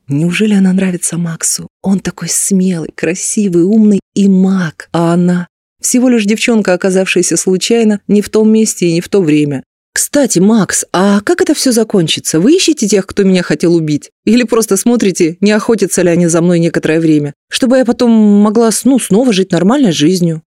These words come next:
«Ну, я не знаю, какой план у Рэя, Алиса», уклончиво сказал Макс. «Я лишь должен убедиться, что тебе не угрожает опасность, пока он восстанавливает силы. А потом?» Макс вместо ответа обольстительно улыбнулся, снял тарелочку с суши, посыпанными икрой, и поставил перед Алисой.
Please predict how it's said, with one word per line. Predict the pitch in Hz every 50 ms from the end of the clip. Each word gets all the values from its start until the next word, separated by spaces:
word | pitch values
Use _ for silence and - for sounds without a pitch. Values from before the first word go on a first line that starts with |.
| _ _
«Ну, | 151 170 180 185 196 196 190 185 180 170 160 151
я | 139 151 175 185
не | 196 190
знаю, | 185 196 170 151
какой | 170 147 - 165
план | - - 170 165 156 160
у | 156
Рэя, | 185 233 262 233 175 147
Алиса», | 139 143 135 127 - 131 98 - -
уклончиво | _ - - - 156 143 143 - - 139 135
сказал | - - 139 127 143 131 135
Макс. | 135 135 131 131 - - - - -
«Я | 156 151 160 185 233 262 269
лишь | 240 233 226 196
должен | 180 190 226 226 196 196 185
убедиться, | 175 170 175 170 170 247 277 - - - 240 233 220 -
что | - - - - - 220 220 220 214 214 202
тебе | 196 - 226 196 233 220
не | 226 220
угрожает | 196 202 202 202 190 208 190 -
опасность, | 180 165 - 190 165 143 - 120 113 - -
пока | - 156 147 - 165 160
он | 180 185 160
восстанавливает | 151 147 - 151 147 147 139 143 147 139 143 147 -
силы. | - - - 143 127 120 120 - _ _ _
А | - 254
потом?» | - 277 254 - 165 160 165 196 220 - _ _ _
Макс | 170 202 254 277 - - -
вместо | - 175 170 185 190 185 - -
ответа | 175 175 202 240 247 - -
обольстительно | - 190 175 156 156 151 147 - - - - 175 - - 160 156 - -
улыбнулся, | 151 151 151 143 143 143 143 131 123 131 - - - 131
снял | - - - 175 170 160 156
тарелочку | 147 151 147 151 143 135 135 - - - 135
с | 123 -
суши, | - - - 285 285 - -
посыпанными | 220 - 220 208 - 226 196 202 190 196 196 196 185 -
икрой, | 190 190 - - 190 190 190 180 - _
и | 233
поставил | 202 254 269 - - 311 285 262 -
перед | - 214 208 180 185
Алисой. | 180 170 156 143 131 - - - 110 113 -